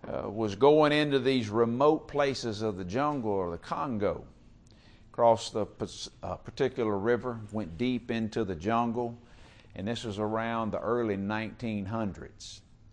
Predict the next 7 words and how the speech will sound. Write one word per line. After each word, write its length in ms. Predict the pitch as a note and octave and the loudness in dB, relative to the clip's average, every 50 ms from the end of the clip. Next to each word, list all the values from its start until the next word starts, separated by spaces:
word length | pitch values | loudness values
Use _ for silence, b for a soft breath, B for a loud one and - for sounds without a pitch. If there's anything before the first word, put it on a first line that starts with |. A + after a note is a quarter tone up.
| - - - | -20 -18 -10
Well, 300 | G#2 G#2+ G#2+ A2+ B2 A#2+ | -6 -2 0 0 2 0
he 100 | G2 F2+ | 0 -2
spent 400 | E2+ - - - C3 A#2+ - - | -6 -8 -8 -6 -6 -4 -4 -6
seventeen 760 | - - C#3+ C#3+ C#3+ C3 C#3+ C3 - D3 C#3 C3+ C3+ B2+ B2 | 0 4 6 6 6 6 4 -2 -4 -2 -2 -2 -2 -2 -2
years 420 | B2 B2+ B2+ A#2 G2+ F2+ E2+ D#2 | -2 -2 -2 -2 -2 -2 -2 -2
over 240 | F#2+ F2+ F2 D2 D#2 | -2 -2 -2 -4 -6
there. 340 | D2 D#2 D2 C2+ C2 - | -8 -8 -8 -8 -10 -14